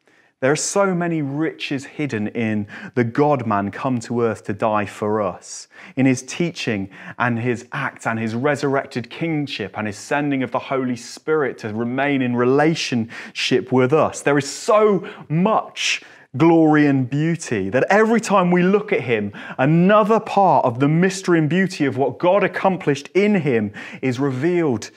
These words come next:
to us. And Paul is saying here that part of the maturity that he was striving for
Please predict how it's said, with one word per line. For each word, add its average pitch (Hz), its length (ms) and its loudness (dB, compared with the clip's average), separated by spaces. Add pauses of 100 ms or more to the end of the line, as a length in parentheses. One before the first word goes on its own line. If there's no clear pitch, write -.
(140)
to 113 260 0
us. - 540 -8 (1300)
And 143 120 -2
Paul 196 360 6
is 156 260 -2 (220)
saying 180 400 -2
here 147 180 -2
that 120 140 -6
part - 220 -6
of 151 60 -6
the 160 60 -6
maturity 160 640 -6
that 135 140 -2
he 151 120 -6
was 139 160 -6
striving 156 640 -4
for 135 420 0